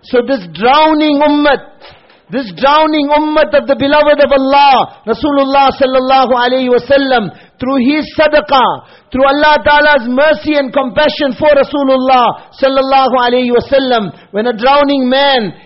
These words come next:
is given a blade of grass, he will attach to it, he will hold on to it. He is, it is a state of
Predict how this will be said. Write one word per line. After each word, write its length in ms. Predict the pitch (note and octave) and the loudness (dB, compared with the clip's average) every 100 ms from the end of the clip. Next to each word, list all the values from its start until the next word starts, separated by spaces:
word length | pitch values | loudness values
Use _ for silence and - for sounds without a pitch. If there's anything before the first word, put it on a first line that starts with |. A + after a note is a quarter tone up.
| _ | _
is 160 | A#3 G#3+ F#3 | -8 -8 -4
given 320 | C#4+ D4 C#4+ | 0 2 0
a 80 | A#3 | 0
blade 320 | C#4 D4+ D4 | 0 2 2
of 160 | C4 | 0
grass, 400 | G3 C4 D4+ D#4 D4+ | 0 0 2 0 0
he 80 | D4 | 0
will 160 | C#4+ C#4 | 2 0
attach 400 | C4 C#4 B3+ - | 0 -2 -4 -6
to 80 | C4 | -2
it, 400 | A3 G3 - - | -2 -2 -8 -10
he 80 | A3+ | 0
will 160 | C4+ C4 | 2 4
hold 320 | C4+ C#4+ C4+ | 4 4 2
on 240 | C#4+ C#4+ A#3+ | 2 0 0
to 80 | C#4 | 0
it. 400 | B3+ F3+ - _ | 0 -2 -12 _
He 160 | A3 | -8
is, 80 | B3 | -8
it 160 | C4 A#3 | -8 -8
is 160 | B3+ | -4
a 80 | A#3+ | -4
state 400 | - D4 D#4 C#4 | -2 -2 0 2
of 160 | C#4+ | 0